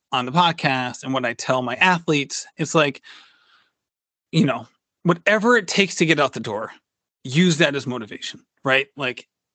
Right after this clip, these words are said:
don't, don't get caught up in the comparison game, all of that stuff, and looking at even, even, and even more so with yourself, right? Don't get caught up in the comparison game with yourself and things like that. And I believe that ninety-eight percent of the time.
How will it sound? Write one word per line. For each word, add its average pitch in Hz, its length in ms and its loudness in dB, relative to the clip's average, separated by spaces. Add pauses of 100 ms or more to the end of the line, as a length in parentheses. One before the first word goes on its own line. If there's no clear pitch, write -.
(680)
don't, 196 320 2 (300)
don't 185 200 2
get 180 180 0
caught 175 240 2
up 160 160 -2
in 160 80 -2
the 143 80 0
comparison 170 580 0
game, 147 500 -2 (260)
all 156 180 2
of 160 80 -2
that 160 180 2
stuff, 139 480 0
and 123 240 -16
looking 165 280 -2
at 139 80 -8 (100)
even, 208 280 2
even, 180 260 -4
and 160 220 -4 (300)
even 233 260 4
more 208 160 4
so 202 120 0
with 180 160 0
yourself, 147 420 -2
right? - 140 -10
Don't 175 180 0
get 190 220 -2
caught 190 140 0
up 175 40 -4
in 175 60 -4
the 170 60 -2
comparison 165 300 -2
game 165 120 -2
with 143 100 -8
yourself 180 400 2
and 170 100 -4
things 170 140 -2
like 160 140 -4
that. 165 240 0 (320)
And 160 100 4
I 175 80 4
believe 160 520 -2
that - 260 -8 (1300)
ninety-eight 190 520 4
percent 165 360 -4
of - 60 -20
the - 60 -20
time. 95 140 -18